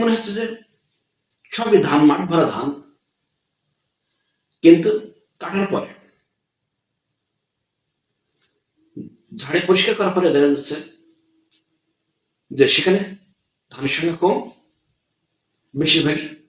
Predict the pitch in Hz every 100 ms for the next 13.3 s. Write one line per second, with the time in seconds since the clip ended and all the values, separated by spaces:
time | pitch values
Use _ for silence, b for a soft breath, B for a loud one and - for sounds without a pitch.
0 | _ _ _ 202 196 - - _ _ _
1 | _ _ _ _ _ - 214 220 - -
2 | 147 160 190 202 202 - - 170 196 185
3 | - - 135 - _ _ _ _ _ _
4 | _ _ _ - - 190 170 185 170 185
5 | - - _ _ _ _ _ _ - 135
6 | 151 226 185 190 - 147 - 170 165 185
7 | - 147 170 160 175 202 196 - 185 185
8 | - - _ _ _ _ _ _ _ _
9 | _ _ _ _ _ _ - 214 202 143
10 | 160 - - _ _ _ _ _ _ _
11 | _ _ _ _ _ - 165 - 214 175
12 | 147 - - - - - 175 170 160 147
13 | 131 -